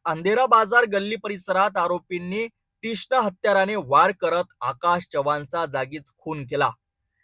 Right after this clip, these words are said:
या घटनेनंतर गावात प्रचंड तणाव निर्माण झाला असून पोलिसांनी परिसर तातडीने बंदोबस्तात घेतला आहे. मेहकरचे उपविभागीय अधिकारी संतोष खाडे तसेच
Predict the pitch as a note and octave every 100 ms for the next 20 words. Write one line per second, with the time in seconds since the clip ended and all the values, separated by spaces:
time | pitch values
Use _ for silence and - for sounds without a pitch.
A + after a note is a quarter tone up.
0 | _ - D3+ D#3 G#3+ G#3+ G#3 B3+ A3 G3
1 | G#3 A3 A#3 G#3 F#3+ A3 G#3+ A#3 - F3
2 | G3+ A#3 A#3 A3+ A3 G#3+ A3 A3 - C#3
3 | - D3 D#3+ E3+ - F#3 G3 F#3 D#3 D#3+
4 | D3 - E3+ F3 - C3+ D#3 D3+ E3+ C#3+
5 | C#3 D#3 D#3+ D3 - C#3 D3+ D#3+ B2 C#3+
6 | C3 D#3+ B2+ A#2+ B2+ - _ _ _ _
7 | _ _ D#3+ G3+ - C4 A#3+ C4 C4 G3+
8 | F3+ A#3+ A#3 A3+ A3+ G#3+ A#3 A#3 G3+ F#3+
9 | G#3+ G3 A3 - F3 E3 F#3+ G3 F#3 -
10 | - F3+ E3 - - C#3+ F#3 G#3+ G#3